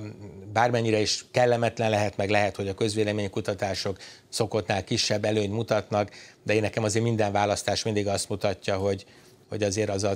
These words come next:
nagyon egységesen mondjuk kormánypárti, ö, vidék vagy kistelepülési réteg, azért az még általában a választásokon elég,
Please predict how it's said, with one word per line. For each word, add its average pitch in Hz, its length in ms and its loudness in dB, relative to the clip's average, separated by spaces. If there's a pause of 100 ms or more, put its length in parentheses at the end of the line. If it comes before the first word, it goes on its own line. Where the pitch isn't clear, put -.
nagyon 117 280 0
egységesen 101 720 -2
mondjuk 101 280 -6
kormánypárti, 104 880 -2 (320)
ö, 95 180 -6 (200)
vidék 107 440 0
vagy 95 260 -6 (280)
kistelepülési 107 840 -2
réteg, 104 380 0
azért 98 260 -2
az 92 100 -4
még 101 140 -4
általában 101 520 0
a - 20 -8
választásokon 101 760 -4
elég, 123 380 0